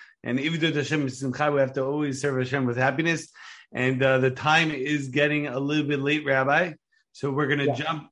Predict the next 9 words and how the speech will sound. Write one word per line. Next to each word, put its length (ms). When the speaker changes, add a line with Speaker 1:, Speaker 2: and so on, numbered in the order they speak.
Speaker 1:
into 440
the 200
last 800
and 280
final 720
question, 640
which 220
is 180
a 260